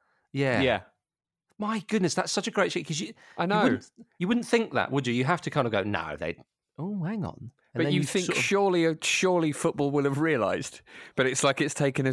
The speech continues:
Speaker 2: a pair of outside eyes.
Speaker 1: Yeah, I think you're right. I th-, I like the fact that, uh,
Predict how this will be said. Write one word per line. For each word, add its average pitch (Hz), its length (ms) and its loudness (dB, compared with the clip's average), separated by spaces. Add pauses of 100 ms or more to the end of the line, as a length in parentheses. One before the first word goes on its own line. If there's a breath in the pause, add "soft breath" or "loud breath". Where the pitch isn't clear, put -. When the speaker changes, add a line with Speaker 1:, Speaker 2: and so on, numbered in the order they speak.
(140)
Speaker 2:
a 123 60 0
pair 131 240 0
of 117 80 0
outside 117 460 2
eyes. 98 400 0 (640 soft breath)
Speaker 1:
Yeah, 107 380 0 (640)
I 135 100 2
think - 240 -4
you're 107 80 -2
right. 110 340 -2 (720 soft breath)
I 160 80 2
th-, 156 140 0
I 165 100 4
like 165 220 2
the 135 60 -4
fact 113 420 -2
that, - 200 -6
uh, 98 560 -4